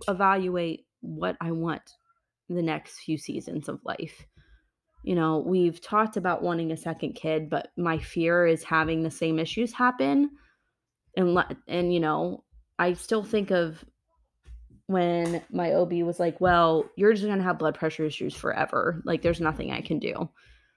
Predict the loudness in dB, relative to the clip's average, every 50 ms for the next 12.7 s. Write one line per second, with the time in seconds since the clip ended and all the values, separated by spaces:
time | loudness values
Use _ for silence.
0 | _ _ _ -20 -20 -20 -14 -4 0 2 4 4 4 4 4 2 2 2 2 2
1 | 2 2 0 0 0 -2 -2 -2 -4 -8 -10 -12 -14 -2 2 4 4 6 6 6
2 | 6 4 0 -4 -10 _ _ _ 4 4 6 8 8 6 6 6 4 2 2 2
3 | 0 0 -2 0 0 2 2 2 0 2 2 2 2 2 2 2 2 4 6 6
4 | 6 6 4 4 2 2 2 4 6 6 6 6 4 0 0 2 2 0 0 2
5 | 2 2 2 2 2 2 2 2 2 0 0 2 2 2 0 -2 -4 -6 -6 -6
6 | -6 -4 -4 -2 -2 -2 -2 -4 -4 -4 -4 -4 -4 -4 -4 -4 -4 -2 -2 0
7 | 2 2 0 0 2 4 4 4 4 2 2 2 -2 -6 -4 -6 -6 -6 -10 -14
8 | -18 -20 _ _ _ _ _ _ _ _ _ _ _ -2 4 6 8 8 8 6
9 | 6 4 4 0 0 0 -2 -2 -2 -6 -8 -8 -8 -8 -8 -8 -8 -8 -6 -6
10 | -4 -4 -6 -6 -6 -6 -4 -2 -2 -2 -2 0 0 2 2 2 2 2 2 2
11 | 0 0 0 0 0 -2 -2 -4 -2 0 0 0 0 2 0 0 2 2 0 0
12 | 0 -2 -6 -4 0 2 4 4 4 4 4 2 0 -2